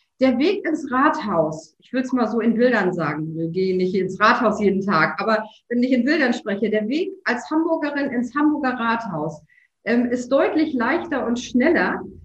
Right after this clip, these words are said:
als der Weg, ähm, aus Hamburg oder Berlin, ähm, mit dem Flieger in der dritten Sprache nach Stockholm beispielsweise, was Entscheidungsfindung angeht,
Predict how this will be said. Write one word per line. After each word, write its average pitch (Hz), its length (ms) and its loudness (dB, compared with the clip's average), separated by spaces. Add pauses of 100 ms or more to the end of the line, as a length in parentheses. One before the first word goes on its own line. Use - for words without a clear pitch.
(240)
als 269 280 0
der 240 240 2
Weg, 302 420 0
ähm, 262 260 -2
aus 254 240 -4
Hamburg 311 380 4
oder 254 240 2
Berlin, 233 540 4 (500)
ähm, 247 280 2
mit 302 180 4
dem 320 160 6
Flieger 285 500 2
in 277 120 6
der 294 140 4
dritten 277 320 0
Sprache 262 460 0
nach 254 180 0
Stockholm 302 500 4
beispielsweise, 160 920 -2 (180)
was 269 160 0
Entscheidungsfindung 254 1040 2
angeht, 160 440 -4